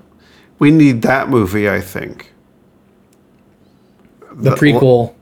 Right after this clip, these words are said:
Speaker 1: Yeah, the prequel where we have Scar and Mufasa growing up.
Speaker 2: Well, we still have James Earl Jones as a national treasure. We need to make this movie.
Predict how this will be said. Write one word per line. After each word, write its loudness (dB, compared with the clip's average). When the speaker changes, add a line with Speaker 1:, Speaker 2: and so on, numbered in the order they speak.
Speaker 1:
Yeah, 0
the -2
prequel 0
where 0
we 0
have 0
Scar 0
and 0
Mufasa -4
growing -6
up. -14
Speaker 2:
Well, -2
we -2
still 0
have 0
James 0
Earl 2
Jones 0
as -6
a -4
national -2
treasure. -4
We -6
need 0
to -10
make -2
this -12
movie. -8